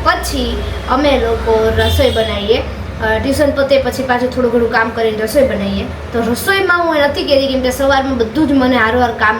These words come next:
કરવા લાગે છે, મારા કરતાં વહેલા ઉઠી જાય છે, એટલા માટે હું પછી જાતે રસોઈ બનાવું છું. પછી રસોઈમાં હું એને આવવા દેતી નથી.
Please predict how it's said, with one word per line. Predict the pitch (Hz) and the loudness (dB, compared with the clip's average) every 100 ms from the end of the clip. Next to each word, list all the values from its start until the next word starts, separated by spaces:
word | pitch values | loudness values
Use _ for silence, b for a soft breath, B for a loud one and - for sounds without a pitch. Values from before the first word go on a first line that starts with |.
| 220 | -4
કરવા | 214 214 | -2 0
લાગે | 220 220 220 | 0 0 -2
છે, | 220 | -2
મારા | 214 233 | -2 -2
કરતાં | 233 220 214 | -2 -2 -2
વહેલા | 208 226 220 | 0 0 0
ઉઠી | 214 240 | -2 -2
જાય | 208 202 | -2 -2
છે, | 196 208 - B B B | -2 -4 -6 B B B
એટલા | 247 | 2
માટે | 240 233 226 | 2 -2 0
હું | 240 247 | 0 2
પછી | 233 214 | 0 -2
જાતે | 208 214 196 - 277 | -4 -4 -2 4 4
રસોઈ | 220 - 220 262 - - - 277 | 2 -2 0 0 -2 -12 -2 2
બનાવું | 269 302 269 226 | 4 2 0 -2
છું. | 220 220 | -4 -6
પછી | 233 254 | 0 0
રસોઈમાં | 233 254 285 269 247 | 0 2 2 4 0
હું | 240 | 0
એને | 226 | 0
આવવા | 208 214 214 | 0 0 0
દેતી | 196 190 269 - - | 0 -2 -4 -6 -4
નથી. | 269 269 | 0 0